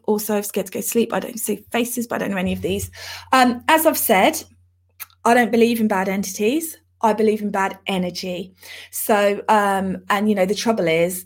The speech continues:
if you believe that there's bad entities, it can really feel like there's a presence around you. And I've experienced that myself. So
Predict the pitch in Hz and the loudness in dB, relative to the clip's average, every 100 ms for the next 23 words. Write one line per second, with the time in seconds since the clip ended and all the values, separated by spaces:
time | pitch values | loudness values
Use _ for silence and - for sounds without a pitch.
0 | - 214 - 214 202 202 196 202 - - | -2 -2 0 -2 0 2 2 0 -4 -4
1 | 185 185 185 180 175 175 - 175 180 - | -4 0 -2 0 -2 -4 -6 -6 -2 -4
2 | 214 226 247 247 240 233 214 202 202 190 | 2 4 4 2 2 4 4 4 2 0
3 | 185 185 185 185 190 - 185 170 165 185 | 0 -6 -6 -4 -6 -8 -6 2 2 2
4 | 185 208 208 - - - 202 208 175 147 | 0 0 0 -6 -8 0 4 4 2 0
5 | - 156 - 160 - 170 135 - - 190 | -2 -4 -4 -6 -4 -4 -4 -8 -8 -2
6 | 151 | -2